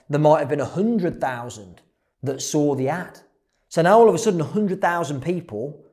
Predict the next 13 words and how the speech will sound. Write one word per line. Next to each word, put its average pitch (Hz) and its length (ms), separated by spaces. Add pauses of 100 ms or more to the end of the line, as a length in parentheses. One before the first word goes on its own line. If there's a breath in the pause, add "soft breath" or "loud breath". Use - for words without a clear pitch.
(160)
have 139 100
seen 143 200
the 139 80
Expert 131 340
Empires 120 380
brand. 139 380 (300 soft breath)
A 151 60
hundred 214 220
thousand 170 300
people 165 320
might 156 340
have 131 120
seen 135 480